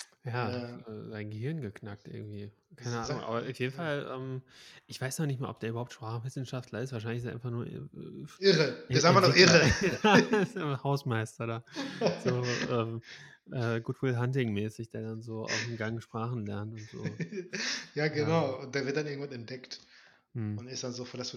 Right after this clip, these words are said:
Speaker 2: oder ist einfach ein
Speaker 1: Krass.
Speaker 2: Außerirdischer. Warum nicht? Also, I believe. I believe.
Speaker 1: Krass.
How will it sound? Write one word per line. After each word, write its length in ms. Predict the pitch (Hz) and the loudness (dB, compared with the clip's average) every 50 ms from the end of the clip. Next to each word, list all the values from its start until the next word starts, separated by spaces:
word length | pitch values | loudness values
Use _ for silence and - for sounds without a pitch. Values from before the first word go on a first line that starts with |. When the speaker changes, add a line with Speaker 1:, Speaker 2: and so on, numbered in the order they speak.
| 123 151 | -6 -2
Speaker 2:
oder 160 | 170 165 151 | 2 4 4
ist 80 | 143 | 4
einfach 200 | 160 160 170 151 | 4 2 2 0
ein 20 | 135 | 0
Speaker 1:
Krass. 60 | 135 | 0
Speaker 2:
Außerirdischer. 640 | 160 170 165 151 131 135 123 120 117 - 117 113 117 - - _ | 0 0 2 0 0 -2 -2 -6 -8 -8 -8 -10 -14 -18 -16 _
Warum 240 | 120 120 123 120 | -12 -12 -12 -12
nicht? 380 | 127 139 131 123 123 - _ _ _ | -12 -12 -14 -14 -16 -18 _ _ _
Also, 340 | 123 117 117 120 120 120 120 _ _ _ _ _ _ _ _ _ _ _ _ _ _ _ _ _ _ - - | -20 -20 -18 -20 -20 -20 -20 _ _ _ _ _ _ _ _ _ _ _ _ _ _ _ _ _ _ -18 -8
I 80 | 147 147 | -6 -4
believe. 500 | 135 151 151 185 196 175 131 - - - - - - | -4 -2 0 0 0 0 0 -2 -6 -12 -18 -12 -6
I 120 | 143 147 | -4 -4
believe. 440 | 139 156 170 170 202 208 185 - - | 0 2 0 2 2 0 0 -2 -4
Speaker 1:
Krass. 160 | - - - | -6 -12 -20